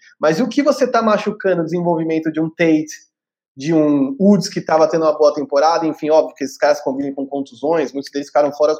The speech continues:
por outros motivos, não é um time bom, não é que era um time que era pra tá competindo, mas eu acho que você tá machucando o desenvolvimento desses caras quando você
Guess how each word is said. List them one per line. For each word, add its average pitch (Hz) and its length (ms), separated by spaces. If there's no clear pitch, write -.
por 147 100
outros 196 240
motivos, 185 460
não 165 160
é 202 60
um 220 120
time 185 300
bom, 143 320
não 156 80
é 190 80
que - 80
era 214 80
um 196 60
time 180 220
que 190 80
era 170 100
pra 156 140
tá 151 120
competindo, 151 720
mas 135 160
eu 143 100
acho 147 180
que 190 60
você 156 240
tá 156 200
machucando 175 580
o 190 40
desenvolvimento 180 480
desses 180 300
caras 147 440
quando 151 180
você 143 340